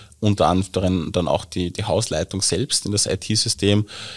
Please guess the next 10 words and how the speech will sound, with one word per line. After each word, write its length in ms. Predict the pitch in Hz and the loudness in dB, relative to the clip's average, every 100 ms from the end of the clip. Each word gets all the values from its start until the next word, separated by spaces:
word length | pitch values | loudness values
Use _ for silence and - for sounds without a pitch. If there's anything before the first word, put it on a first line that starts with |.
| - - | -18 -4
Das 180 | - 98 | 0 4
war 220 | 92 90 | 6 6
sehr 240 | 85 - 92 | 6 4 2
gut 280 | - 156 - | -2 -6 -2
vorbereitet 680 | - 92 104 90 92 98 | 2 2 4 4 4 2
von 240 | - 95 95 | 0 0 2
den 340 | 95 95 95 | 2 0 0
Kolleginnen 460 | 95 90 87 92 98 | 0 0 2 2 2
und 160 | 92 | 0
Kollegen 720 | - 90 90 95 113 123 151 | -4 -2 2 2 4 4 4